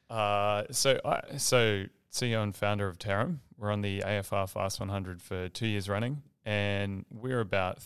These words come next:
thirty people. We're hiring at the moment, so if you,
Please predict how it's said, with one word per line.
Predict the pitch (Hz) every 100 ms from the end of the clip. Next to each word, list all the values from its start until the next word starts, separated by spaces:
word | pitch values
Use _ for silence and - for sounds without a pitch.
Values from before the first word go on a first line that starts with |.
| - _ _
thirty | 110 107 104 104
people. | 110 104 - 107 107 101
We're | 107 98
hiring | - 113 110 113 107
at | 104
the | 107
moment, | 107 107 110 107 -
so | - 101
if | -
you, | 92